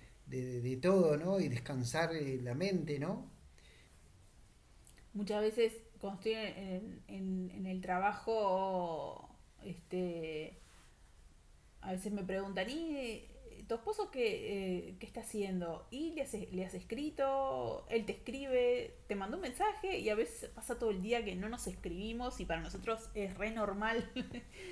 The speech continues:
Speaker 2: Re, para nosotros es normal no escribirnos. Pasa muchas veces. Hay,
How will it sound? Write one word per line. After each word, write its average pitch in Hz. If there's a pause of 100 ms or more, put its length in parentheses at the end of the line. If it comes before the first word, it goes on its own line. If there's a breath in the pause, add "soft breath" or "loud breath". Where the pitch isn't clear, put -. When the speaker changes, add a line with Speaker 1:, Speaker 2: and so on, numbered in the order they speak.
(340 loud breath)
Speaker 2:
Re, 214
para 214
nosotros 269
es 262 (1000 loud breath)
normal 214 (100)
no 214
escribirnos. 220
Pasa 208
muchas 196
veces. 208
Hay, 208